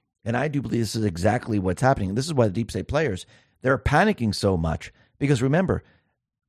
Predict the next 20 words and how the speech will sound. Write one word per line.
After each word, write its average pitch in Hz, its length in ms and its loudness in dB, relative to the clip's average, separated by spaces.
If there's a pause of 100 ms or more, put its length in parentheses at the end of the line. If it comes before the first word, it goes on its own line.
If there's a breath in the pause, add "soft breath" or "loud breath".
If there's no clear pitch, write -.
(260)
number 117 260 4
one, 139 400 4 (480)
they 151 220 2
like 151 360 0
the 127 80 4
terrorists. 87 600 0
They - 120 -6
like 95 260 -4
criminals. 165 680 4 (340)
They 160 320 2
are 202 200 4
criminals. 98 680 2 (360)
That's 117 300 -2
why 123 220 6
they 151 160 4
like 151 300 0
this. 90 200 -4 (180 soft breath)
And 143 220 -2
they 139 140 0
like 113 340 -2